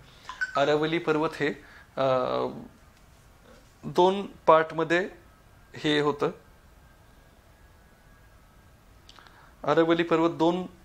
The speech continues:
पार्ट्सना divide करतं. अरवली पर्वताच्या पश्चिमेला राजस्थानचं मैदान आहे आणि अरवली पर्वताच्या पूर्वेला द्वीपकल्पीय पठार आहे. Done. Yes, गुरु शिखर हे सर्वात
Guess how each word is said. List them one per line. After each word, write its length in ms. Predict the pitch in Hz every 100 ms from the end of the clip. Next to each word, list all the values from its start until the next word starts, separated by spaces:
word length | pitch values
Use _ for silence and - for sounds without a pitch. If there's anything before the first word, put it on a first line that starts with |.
| - - -
पार्ट्सना 460 | 151 156 - 151
divide 340 | 147 147 147 143
करतं. 280 | 147 139 160 - - -
अरवली 400 | 127 143 147 151
पर्वताच्या 520 | 151 147 143 139 135
पश्चिमेला 600 | 139 151 - 151 147 139
राजस्थानचं 580 | 135 131 147 - 160 160
मैदान 320 | 160 165 185
आहे 80 | 160 - - - -
आणि 180 | 139
अरवली 400 | 139 - 135 139
पर्वताच्या 520 | 139 139 135 135 131 135
पूर्वेला 420 | 139 131 131 139
द्वीपकल्पीय 640 | 135 143 139 135 120 127
पठार 300 | - - -
आहे. 120 | - - - - - - - - -
Done. 120 | 123 120 - - - -
Yes, 260 | 143 143
गुरु 220 | 123 139 143
शिखर 340 | - 135 143
हे 120 | 151
सर्वात 300 | 175 151 135